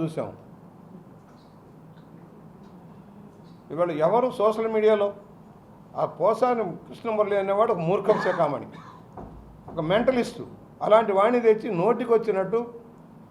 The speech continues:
పవన్ కళ్యాణ్ గారి కుటుంబాన్ని గురించి, భార్య బిడ్డల గురించి, క్యారెక్టర్ గురించి మాట్లాడితే ఆ రోజు నోరు పోయి ము-, మూసుకుపోయిందా జగన్మోహన్ రెడ్డి? కళ్ళు మూసుకుపోయాయా?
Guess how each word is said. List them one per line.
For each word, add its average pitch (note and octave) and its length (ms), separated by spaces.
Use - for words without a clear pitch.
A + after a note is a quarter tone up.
పవన్ G#3+ 240
కళ్యాణ్ A3 360
గారి G3+ 180
కుటుంబాన్ని A3 540
గురించి, F3+ 300
భార్య F#3+ 340
బిడ్డల F#3+ 260
గురించి, F3+ 280
క్యారెక్టర్ G#3+ 440
గురించి F#3+ 280
మాట్లాడితే F#3 600
ఆ E3+ 100
రోజు F#3 160
నోరు F3+ 280
పోయి G3+ 240
ము-, E3 180
మూసుకుపోయిందా G#3 540
జగన్మోహన్ G3 480
రెడ్డి? A3 280
కళ్ళు A#3+ 160
మూసుకుపోయాయా? G#3+ 800